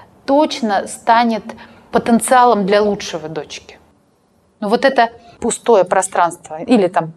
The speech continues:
повреждённое пространство, когда что-то было не так, исправлять и латать придётся при помощи других механизмов. Психотерапия, там, групповые методы самовзаимопомощи.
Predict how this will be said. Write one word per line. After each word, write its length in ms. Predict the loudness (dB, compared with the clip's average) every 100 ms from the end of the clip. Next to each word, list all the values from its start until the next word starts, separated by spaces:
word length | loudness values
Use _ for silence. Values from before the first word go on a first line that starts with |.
| _ -4
повреждённое 760 | -2 0 0 4 4 4 -2
пространство, 560 | -2 -4 -2 -4 -4 -6
когда 260 | -2 -2
что-то 340 | -2 -4 -2 0
было 160 | 2
не 180 | 2 0
так, 300 | 0 0 -2 -16 -20 -20 _ -16
исправлять 520 | -8 2 4 4 4
и 40 | 2
латать 360 | 4 2 0
придётся 440 | -4 -2 -4 -6 -8
при 120 | -4
помощи 380 | -2 -2 -6 -6
других 480 | -4 -4 -6 -10 -20 _ _ _ _ _
механизмов. 560 | -16 -8 -8 -8 -12 -18 _ _
Психотерапия, 840 | -6 -6 -2 0 0 -2 -2 -2 -4
там, 240 | -8 -8
групповые 580 | -6 -2 0 2 2 2
методы 400 | -4 -8 -12 -14
самовзаимопомощи. 1000 | -10 -10 -8 -10 -12 -10 -10 -12 -16